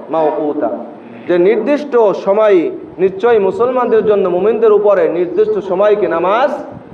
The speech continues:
নাজিল হয়েছে, নামাজ অবতীর্ণ হয়েছে। এই জন্য সম্মানিত উপস্থিতি, সামনের সপ্তাহে এখান থেকে আরও সামনে আলোচনা করার চেষ্টা করবো ইনশাআল্লাহ। তো আজকে আমরা যে আলোচনা করলাম, আল্লাহ পাক রব্বুল আলামিন আমাদেরকে আমল করার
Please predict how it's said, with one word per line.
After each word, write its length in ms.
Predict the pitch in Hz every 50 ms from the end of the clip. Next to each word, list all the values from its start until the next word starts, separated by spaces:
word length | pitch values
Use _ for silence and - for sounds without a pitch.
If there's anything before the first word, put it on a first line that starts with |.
| - - 139
নাজিল 300 | 143 151 147 160 151 139
হয়েছে, 260 | - 127 123 127 120 120 113
নামাজ 280 | 127 151 160 147 -
অবতীর্ণ 400 | 131 123 156 - 202 180 147 -
হয়েছে। 360 | - 123 123 - - - - - - - - - - - - - - - - - - - - - - - - - - - - - - - - - - - -
এই 60 | 185 185
জন্য 220 | 220 226 220 214
সম্মানিত 360 | 214 202 196 196 190 185 185
উপস্থিতি, 800 | 180 175 190 185 - 185 190 170 170 151 120 - - - - - - - -
সামনের 320 | - 175 175 180 190 190
সপ্তাহে 400 | 180 185 - 185 170 180 170 165
এখান 220 | 160 170 190 190 185
থেকে 200 | 185 185 160 165
আরও 180 | 156 160 156
সামনে 280 | 151 156 151 156 160 160
আলোচনা 340 | 151 156 151 185 175 170 165
করার 200 | 170 160 156 151
চেষ্টা 280 | 156 151 151 156 156
করবো 220 | 139 147 139 135 139
ইনশাআল্লাহ। 540 | 139 139 135 139 139 131 127 127 127 117 123 123 127 - - - - - - - - - -
তো 60 | 151
আজকে 380 | 156 175 190 - - - - 220
আমরা 200 | 214 214 208 202
যে 100 | 202 185
আলোচনা 360 | 180 190 190 180 226 214 208
করলাম, 360 | 208 196 185 180 175 160 147 - - - - - - - - - -
আল্লাহ 240 | 156 180 202 220 214
পাক 160 | 220 220 214
রব্বুল 320 | 190 180 180 180 175 175 170
আলামিন 440 | 165 165 165 165 160 156 151 143
আমাদেরকে 580 | 147 147 160 170 165 208 202 - - 170 147 120 - - - - - - - - - - - -
আমল 280 | 143 156 175 190 202 185
করার 240 | 165 170 165 156